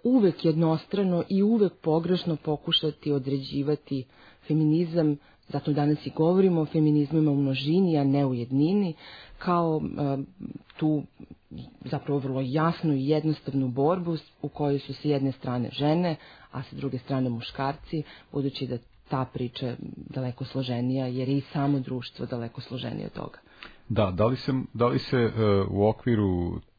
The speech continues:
Speaker 2: tih razmatranja i tog pokreta može doći do nekog ekstremnog stava, da se, recimo, traži ta istost između muškaraca i žena, a ne ravnopravnost?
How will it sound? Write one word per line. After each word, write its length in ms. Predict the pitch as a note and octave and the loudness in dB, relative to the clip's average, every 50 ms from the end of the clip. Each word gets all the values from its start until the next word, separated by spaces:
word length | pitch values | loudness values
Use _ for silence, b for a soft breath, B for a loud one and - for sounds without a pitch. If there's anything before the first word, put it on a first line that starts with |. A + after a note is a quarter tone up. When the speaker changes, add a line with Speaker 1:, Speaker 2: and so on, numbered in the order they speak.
| _ - | _ 0
Speaker 2:
tih 200 | A2+ G#2 - - | 0 0 0 0
razmatranja 720 | G2 F2 E2+ F#2+ F2 F2 F2 - - A2 G#2+ F#2+ E2+ D#2 | -2 0 2 2 2 2 0 0 0 0 2 2 2 0
i 80 | D#2 D#2 | 0 -2
tog 200 | - - E2+ D#2 | -4 -4 -6 -6
pokreta 540 | - - F#2 F#2+ - - G2+ - - G2+ F#2 | -4 -2 -2 -2 -2 -2 -6 -2 0 0 0
može 360 | F#2+ F#2+ G2 G#2+ G#2+ G#2+ A2+ | 2 2 0 0 0 -2 -2
doći 400 | F#2 G#2 A2 A2+ A2+ - - A#2 | 0 0 0 0 0 0 -2 -2
do 140 | G2+ G#2+ G#2 | 0 2 2
nekog 300 | G#2+ A2 G#2+ - G#2 G2+ | 2 2 2 0 0 2
ekstremnog 520 | G#2 G2+ - - - C3 A#2 F#2+ E2 - | 2 0 0 -2 -2 0 0 0 -2 -4
stava, 360 | - - E2+ D#2 D#2 C#2+ C#2 - - | -6 -4 -4 -4 -4 -4 -8 -12 -16
da 60 | - - | -20 -20
se, 140 | - - | -12 -8
recimo, 340 | F2 E2+ E2 - - F2 E2+ | -6 -6 -6 -4 -4 -4 -4
traži 340 | D#2+ - - F2+ F2+ E2+ F2+ | -4 -2 -2 -2 -2 -2 -4
ta 240 | - - - F2+ - - | -4 -2 -2 -2 0 2
istost 640 | - A2 G2+ - - - - F2 - - - - - - - - - - _ _ - | 2 2 2 2 -4 -6 -6 -8 -8 -8 -16 -18 -18 -18 -18 -20 -20 -20 _ _ -12
između 320 | G2 E2 E2 F2 D#2 - E2+ | -8 -4 -4 -2 -2 0 -2
muškaraca 600 | E2 D#2+ - - - F2+ F2+ F2+ E2+ - - F#2 | -2 -2 -4 -2 0 2 2 0 -2 -4 -4 -4
i 60 | E2 | -4
žena, 300 | D2+ E2+ F2 F#2+ G#2+ A2 - | -2 0 0 0 0 -2 0
a 140 | - G2+ G2+ | 0 0 2
ne 300 | G#2 G#2+ A2 G#2+ G#2 - - - _ _ - | 4 4 4 2 2 0 -4 -10 _ _ -6
ravnopravnost? 1200 | - F2+ F#2 F2 F2 F2 E2+ - D#2+ E2 D#2 D#2 D#2+ D#2 - - - - - - - - - | -2 0 2 4 4 2 0 0 -2 -2 0 0 -2 -4 -6 -8 -10 -14 -16 -18 -20 -20 -20